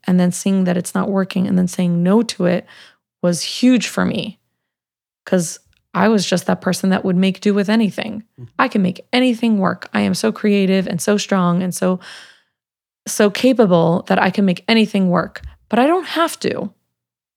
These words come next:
Speaker 1: And I don't want to anymore. I want it to be right. I want to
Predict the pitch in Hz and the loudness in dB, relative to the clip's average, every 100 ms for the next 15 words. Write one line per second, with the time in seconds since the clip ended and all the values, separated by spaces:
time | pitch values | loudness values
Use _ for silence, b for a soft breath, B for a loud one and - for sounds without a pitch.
0 | _ _ - 208 247 285 269 285 - 190 | _ _ -2 2 4 4 4 0 2 2
1 | 180 170 165 165 180 220 247 233 185 185 | 4 2 0 0 2 2 2 0 -2 0
2 | 175 170 - _ _ _ _ _ _ _ | 0 0 -2 _ _ _ _ _ _ _
3 | _ - 185 190 214 220 - 214 196 180 | _ -2 0 4 4 2 0 2 2 0